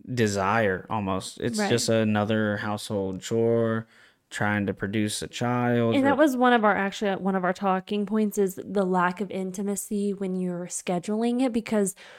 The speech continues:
Speaker 2: when you go through, um, like, infertility and you're trying to get pregnant,
Speaker 1: Yeah.
Speaker 2: you do schedule intercourse.
Speaker 1: Like,
Speaker 2: You
Speaker 1: it's
Speaker 2: do.
Speaker 1: okay to schedule it,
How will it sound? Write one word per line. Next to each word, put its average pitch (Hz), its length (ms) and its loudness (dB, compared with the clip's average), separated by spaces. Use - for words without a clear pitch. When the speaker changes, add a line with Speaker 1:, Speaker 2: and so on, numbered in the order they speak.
Speaker 2:
when 233 140 2
you 220 100 2
go 214 300 2
through, 214 500 2
um, 175 480 -6
like, 185 280 -2
infertility 185 720 0
and 180 80 -2
you're 180 100 -6
trying 262 280 0
to 269 60 2
get 196 200 0
pregnant, 185 480 0
Speaker 1:
Yeah. 107 340 2
Speaker 2:
you 214 220 4
do 208 240 0
schedule 185 880 0
intercourse. 240 640 2
Speaker 1:
Like, 135 100 6
Speaker 2:
You 170 60 10
Speaker 1:
it's 269 100 6
Speaker 2:
do. 247 60 12
Speaker 1:
okay 170 260 10
to 151 80 10
schedule 123 480 4
it, 139 140 -2